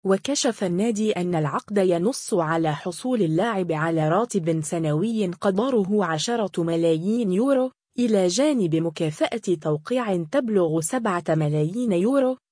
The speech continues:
ليصل إجمالي المقابل المالي المضمون إلى سبعة عشر مليون يورو.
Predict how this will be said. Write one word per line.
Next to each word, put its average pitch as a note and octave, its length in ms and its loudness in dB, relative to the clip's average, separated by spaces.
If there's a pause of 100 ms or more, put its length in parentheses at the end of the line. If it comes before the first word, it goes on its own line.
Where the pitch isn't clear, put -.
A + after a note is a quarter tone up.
ليصل G#3+ 520 2
إجمالي E3 760 0
المقابل F3+ 680 0
المالي G3+ 400 0
المضمون F3 560 0
إلى D3+ 400 -2
سبعة G#3 440 -4
عشر F3+ 520 0
مليون F3+ 480 0
يورو. E3+ 500 -2